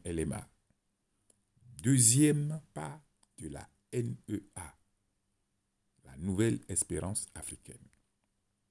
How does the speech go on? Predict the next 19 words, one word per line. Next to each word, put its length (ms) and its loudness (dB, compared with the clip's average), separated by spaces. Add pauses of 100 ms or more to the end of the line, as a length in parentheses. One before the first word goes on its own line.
(760)
Les 380 12
États 420 4 (160)
front 200 2
souverain 400 8
s'unissent 580 10 (160)
en 380 2
État 500 0 (200)
d'Afrique 480 0 (320)
unie, 400 2 (280)
E 180 -6 (100)
A 160 -8 (120)
U, 180 -8 (380)
progressivement. 800 -8 (3500)
Il 340 6 (460)
ne 160 4
suffira 680 8
plus 300 -4
d'être 400 4
simplement 1000 10